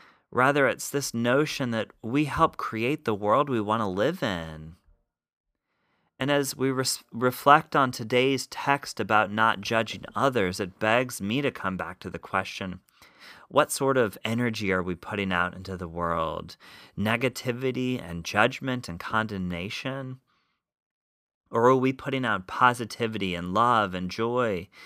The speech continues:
and peace and patience and kindness and generosity and faithfulness and gentleness and self-control, what Paul would eventually call fruits of the Spirit? You are creating the world around you.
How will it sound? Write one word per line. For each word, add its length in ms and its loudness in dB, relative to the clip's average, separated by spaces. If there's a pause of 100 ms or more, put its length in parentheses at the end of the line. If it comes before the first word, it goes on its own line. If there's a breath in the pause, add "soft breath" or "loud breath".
(240 loud breath)
and 180 -6
peace 440 -2
and 140 -6
patience 760 -6
and 160 -10
kindness 760 -4
and 140 -6
generosity 1000 -4 (440 loud breath)
and 140 -10
faithfulness 800 -2
and 140 -6
gentleness 600 -6
and 100 -10
self-control, 1080 -4 (360 loud breath)
what 200 -4
Paul 460 4
would 120 4
eventually 440 -4
call 300 -2
fruits 380 -6
of 80 -4
the 80 -6
Spirit? 920 -10 (2250)
You 560 2
are 160 0
creating 540 -4
the 120 -2
world 260 0
around 560 -4
you. 500 -8